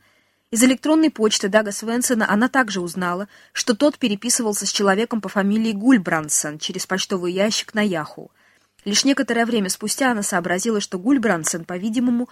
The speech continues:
служит в полиции, и этот обмен информацией происходит неофициально, так сказать, не для записи, для чего вместо служебного полицейского адреса Гульбрансен использует личный почтовый ящик.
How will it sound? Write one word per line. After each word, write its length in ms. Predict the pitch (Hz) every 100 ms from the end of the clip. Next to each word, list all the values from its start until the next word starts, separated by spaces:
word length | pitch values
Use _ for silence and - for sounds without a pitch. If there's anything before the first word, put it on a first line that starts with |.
| - -
служит 320 | - 302 285 -
в 80 |
полиции, 500 | 302 302 226 - 180
и 120 | 160 208
этот 200 | 208 214
обмен 300 | 202 214 202
информацией 540 | 226 226 285 - 214
происходит 440 | 190 190 226 214
неофициально, 680 | 208 196 202 - 247 190 165
так 120 | 156
сказать, 460 | - 185 175 214 - - -
не 100 | 208
для 200 | 214 226
записи, 540 | 220 160 - - 156 _ _ _ _
для 100 | 196
чего 240 | 202 208 202
вместо 300 | 196 185 185
служебного 720 | 202 202 254 247 226 175 156 _ -
полицейского 640 | - 202 202 180 - 180 214
адреса 320 | 196 185 185
Гульбрансен 640 | 185 262 269 262 247 226
использует 480 | 190 - 233 226 180
личный 260 | 190 208 196
почтовый 420 | - - 175 170
ящик. 460 | 139 139 - -